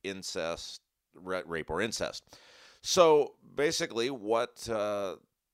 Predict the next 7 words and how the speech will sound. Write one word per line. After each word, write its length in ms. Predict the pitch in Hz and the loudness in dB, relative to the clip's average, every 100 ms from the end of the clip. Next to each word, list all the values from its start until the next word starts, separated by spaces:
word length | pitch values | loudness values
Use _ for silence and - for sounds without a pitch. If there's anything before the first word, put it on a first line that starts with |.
| _ - | _ -12
for 260 | 113 117 104 | -4 -4 -4
the 400 | 110 107 104 95 | -6 -8 -10 -10
majority, 640 | 98 82 117 123 95 95 107 | -12 -2 2 2 0 -6 -10
Judge 480 | 90 107 104 85 92 | -4 -2 -2 -6 -10
Moulter 640 | 87 104 107 107 107 - | -4 -4 -4 -6 -6 -6
was 160 | 92 - | -8 -6
saying 640 | 117 131 87 73 80 | -2 0 0 -4 -8